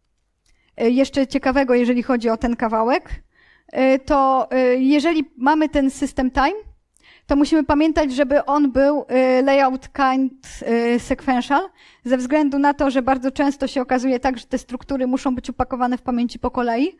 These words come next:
bo potem, e, funkcje, e, które mamy z winapi, mogą nam źle to zinterpretować.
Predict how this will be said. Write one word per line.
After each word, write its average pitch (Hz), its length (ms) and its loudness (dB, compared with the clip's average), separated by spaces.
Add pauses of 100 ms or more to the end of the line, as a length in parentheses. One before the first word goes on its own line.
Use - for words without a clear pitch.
(360)
bo 277 120 -2
potem, 285 540 0
e, 247 560 -2
funkcje, 269 500 -2
e, 226 580 -2 (220)
które 254 300 0
mamy 247 440 0
z 220 80 -8
winapi, 240 400 -2
mogą 226 280 -4
nam 220 200 -6 (260)
źle 220 200 -8
to 220 100 -8
zinterpretować. 208 880 -8